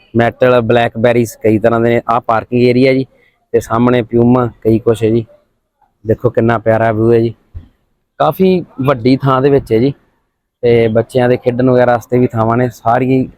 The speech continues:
ਹਰ ਇੱਕ ਥਾਂ ਨਾਲ ਤੁਹਾਨੂੰ ਵਾਕਫ ਕਰਾਵਾਂਗਾ ਜੀ। ਤੇ ਆਪਾਂ ਪਹਿਲਾਂ ਇੱਧਰ ਨੂੰ ਕੰਪਲੈਕਸ ਜਿਹੜੇ ਨੇ ਇੱਧਰ ਨੂੰ ਹੁੰਦੇ ਹੋਏ ਜਾਂਦੇ ਆ ਜੀ। ਦੇਖੋ ਜੀ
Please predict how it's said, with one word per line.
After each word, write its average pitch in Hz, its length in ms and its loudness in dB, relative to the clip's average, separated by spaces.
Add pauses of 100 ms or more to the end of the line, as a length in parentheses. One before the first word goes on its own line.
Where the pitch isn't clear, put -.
(240)
ਹਰ 117 60 2
ਇੱਕ 123 180 -2
ਥਾਂ 117 220 -2
ਨਾਲ 117 120 0
ਤੁਹਾਨੂੰ 117 200 0
ਵਾਕਫ 101 320 -4
ਕਰਾਵਾਂਗਾ 107 380 -2
ਜੀ। 113 100 -2
ਤੇ - 600 -12
ਆਪਾਂ 120 300 -2 (340)
ਪਹਿਲਾਂ 123 240 0
ਇੱਧਰ 123 260 0
ਨੂੰ 135 100 0
ਕੰਪਲੈਕਸ 120 520 -4
ਜਿਹੜੇ 123 200 0
ਨੇ 120 100 -2 (520)
ਇੱਧਰ 120 200 0
ਨੂੰ 131 120 2
ਹੁੰਦੇ 120 280 2
ਹੋਏ 117 120 2
ਜਾਂਦੇ 104 300 0
ਆ 110 40 2
ਜੀ। 113 100 0 (3500)
ਦੇਖੋ - 320 -8
ਜੀ 92 80 -12